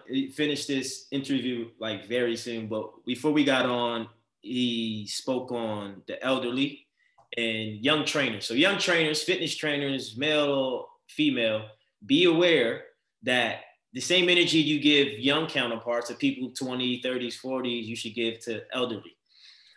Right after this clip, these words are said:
And so my interpretation and my perspective and experience,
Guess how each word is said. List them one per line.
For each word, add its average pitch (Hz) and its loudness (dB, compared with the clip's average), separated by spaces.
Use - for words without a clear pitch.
And 127 -6
so 120 2
my 156 6
interpretation 143 2
and 120 -4
my 143 4
perspective 131 -4
and 117 -4
experience, 113 -8